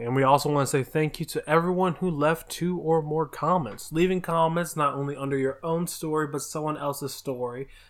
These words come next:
can not only allow you to summarize how you feel about your story, but you're providing someone else with crucial feedback that can aid them in becoming a better writer.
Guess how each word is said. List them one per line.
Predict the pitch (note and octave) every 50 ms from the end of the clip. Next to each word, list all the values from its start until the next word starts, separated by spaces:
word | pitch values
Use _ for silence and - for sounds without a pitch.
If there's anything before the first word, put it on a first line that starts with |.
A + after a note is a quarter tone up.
| - _ -
can | - D3 C#3+ D3+
not | E3 G3 G3+ G3 - D#3+
only | E3 E3 E3 D#3+ D#3+ D#3 D3+ - -
allow | C#3+ C#3+ D3 D3 C#3 C3+ C#3 C#3 C3+ C3+
you | C3 C3+ C#3 C3+ C#3
to | C3+ - C#3
summarize | B2 - - - G3 F3 E3 D#3 D3 C#3 C3+ C3+ - -
how | - D3+
you | C#3 C3 B2+
feel | - - - C#3+ C3 B2+
about | A#2+ C3 A#2+ A#2+ B2
your | E3 G#3 C4 B3+
story, | B3+ - - D3 C3 A#2+ A#2 A#2 A2+ A#2 C3 - - - - - - - -
but | - C#3+ D3
you're | D#3+ D#3+ D#3+ D3+ D3
providing | D3 - - - - D3 C#3 C3 C#3+ D3+ E3+ F#3+ G#3 G3
someone | - - F3+ E3+ D#3+ D#3
else | D#3 D#3+ E3 D#3 -
with | C#3+ B2 - -
crucial | - - - G#3+ A3 F#3 - A3 G3
feedback | - - - F#3 F3 C#3+ - B2 A2 G#2+ - -
that | C#3 B2+ -
can | C#3 B2+ -
aid | - C#3+ D3 D3 C#3 B2 B2 -
them | F3+ F#3+ G#3+ A3 G#3 E3
in | D3 C3+
becoming | C3 C3 B2+ - - D3 C#3 D3 D3 C3+ C3+
a | C3
better | A#2+ A#2+ A#2+ B2 C3 C#3+ B2+
writer. | A#2 A2+ G2+ G2+ F#2+ - - - - -